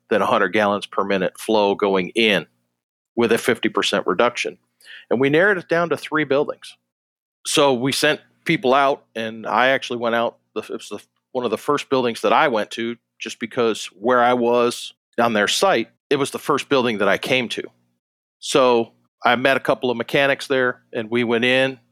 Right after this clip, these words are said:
and we just started looking and listening. We went to all of the air handler rooms, and we really didn't see anything, really didn't hear anything. Air handlers do have, there's some loudness in there.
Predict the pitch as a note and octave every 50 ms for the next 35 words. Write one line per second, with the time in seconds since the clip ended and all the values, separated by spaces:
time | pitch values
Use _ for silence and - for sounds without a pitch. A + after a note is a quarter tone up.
0 | _ _ - A2+ A#2 G#2+ G#2 A2+ A2 - A#2+ - - - - A#2 A#2 A2 G#2+ G#2+
1 | A2 G#2+ B2 C3 - D3 D3 C#3 - _ _ _ - A#2+ A#2+ A#2 A2 - - G2
2 | F#2 F2+ - _ _ _ _ _ _ _ _ - C3+ B2+ C#3 C#3+ C#3+ - - C#3+
3 | C3+ C#3+ D3 D3 C#3+ C#3+ B2+ A#2+ A#2+ A#2 A2 A2 G#2+ - - B2+ D3 E3 E3 D#3+
4 | C#3 B2+ A#2 A#2+ A#2 G#2+ G#2 G#2+ G#2+ G#2+ G2 G2+ - - - _ _ _ _ -
5 | A#2+ A#2 G#2 A2 A2 B2 C#3 C#3+ C3+ B2+ A#2 A#2+ A#2 - - - - - F3+ F3+
6 | D3 A#2+ A#2 G#2+ - - A2 G#2+ A2 - _ _ _ _ _ _ - B2 B2 A#2+
7 | A#2 G#2 - - D3 C#3 C3 A#2+ B2 A2+ A2+ G#2+ - _ _ _ _ _ _ -
8 | F3 F3+ D#3+ D#3+ D#3 D3 C3+ B2 A#2+ - - - - _ _ - D#3 C#3 C#3 B2+
9 | - C3 C#3 C3+ - - A#2+ A2+ C3 C#3+ C3+ B2 A#2 G#2+ F#2 - - A2 G2+ G2
10 | G#2 G2 F#2 -